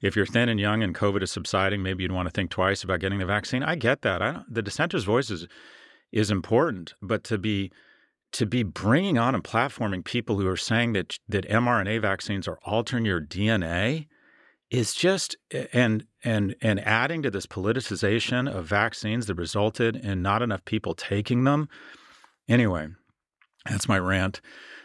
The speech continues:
my pro-vaccine rant. Anyways, all of these comments made me think, "Well, maybe I should delete the post," or they were, you know, initially kind of upsetting, but they're not really upsetting anymore. 'Cause here's the thing. If you don't occasionally offend people or upset them,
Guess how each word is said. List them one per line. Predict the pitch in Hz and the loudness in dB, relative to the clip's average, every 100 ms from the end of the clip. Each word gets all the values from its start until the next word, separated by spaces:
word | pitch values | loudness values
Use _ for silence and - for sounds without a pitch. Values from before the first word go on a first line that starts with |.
| - - _ | -20 -20 _
my | 98 101 | 0 2
pro-vaccine | - 110 104 95 - 113 110 | 4 4 4 0 0 0 2
rant. | 98 87 85 | 2 0 0
Anyways, | 135 147 131 120 - _ | 2 4 4 2 -4 _
all | 123 160 233 | 0 2 2
of | |
these | 185 147 | 0 0
comments | - 139 131 127 95 - | 0 0 2 2 -2 -2
made | 104 104 | -2 0
me | 95 | -2
think, | 98 87 | -4 -2
"Well, | 104 | 0
maybe | 117 120 117 | 2 4 2
I | |
should | 104 104 | 2 -4
delete | 104 95 98 | -2 -2 -2
the | - | -6
post," | - 98 92 85 80 - - | -4 -2 0 -2 -6 -10 -4
or | 95 90 85 80 - - - _ | 0 2 2 -2 -10 -20 -20 _
they | 95 107 | 2 4
were, | 104 98 98 | 4 2 0
you | 110 | -2
know, | 95 | 0
initially | 104 127 - 110 | 0 0 0 -2
kind | 110 107 | 2 0
of | 92 | 0
upsetting, | 80 - 107 98 85 | -2 0 0 0 -6
but | - 120 | -8 -6
they're | 156 | -4
not | 156 180 190 | -4 -4 -4
really | 107 131 147 | 0 2 2
upsetting | 143 107 - 123 117 | 0 0 2 2 2
anymore. | 117 117 127 | 0 2 0
'Cause | 110 107 | 0 -4
here's | - 165 165 | 2 2 2
the | 135 | 0
thing. | - - 147 104 - - - - - - - _ | 0 0 2 0 -4 -20 -20 -20 -20 -20 -20 _
If | 127 127 160 | 2 2 2
you | 226 | 2
don't | 254 214 | 2 2
occasionally | 139 139 147 143 110 | 0 0 0 2 0
offend | 90 - 120 | 0 0 0
people | 123 147 131 | 0 0 2
or | 104 | 2
upset | 98 - 107 110 | 2 0 0 0
them, | 143 147 156 | -2 -2 -4